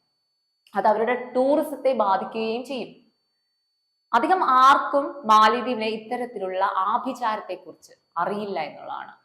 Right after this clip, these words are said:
അതുകൊണ്ട് തന്നെ മാലിദ്വീപിലെ ഈ ഒരു പ്രവൃത്തി അവിടുത്തെ സർക്കാർ അടിയന്തരമായിട്ട് തീരുമാനം എടുത്തില്ലെങ്കിൽ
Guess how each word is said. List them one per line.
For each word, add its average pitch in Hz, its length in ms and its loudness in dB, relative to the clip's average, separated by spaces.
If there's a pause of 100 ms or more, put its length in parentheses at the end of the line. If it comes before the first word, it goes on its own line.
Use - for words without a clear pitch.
(640)
അതുകൊണ്ട് 381 400 4
തന്നെ 262 460 -4
മാലിദ്വീപിലെ 233 1120 2 (320)
ഈ 359 180 6
ഒരു 320 320 0 (120)
പ്രവൃത്തി 214 500 0 (1000)
അവിടുത്തെ 226 280 4
സർക്കാർ 262 680 2 (140)
അടിയന്തരമായിട്ട് 240 840 0
തീരുമാനം 202 600 -8
എടുത്തില്ലെങ്കിൽ 180 760 -12